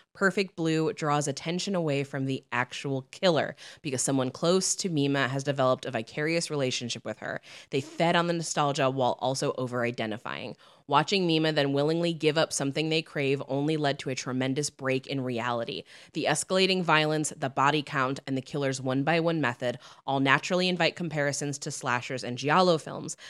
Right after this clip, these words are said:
Like the more meditative examples of those subgenres, Perfect Blue avoids indiscriminate murders and easy-to-digest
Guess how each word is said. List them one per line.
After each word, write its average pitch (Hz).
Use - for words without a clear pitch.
Like 147
the 139
more 156
meditative 165
examples 151
of 135
those 160
subgenres, 120
Perfect 160
Blue 160
avoids 139
indiscriminate 165
murders 135
and 135
easy-to-digest 120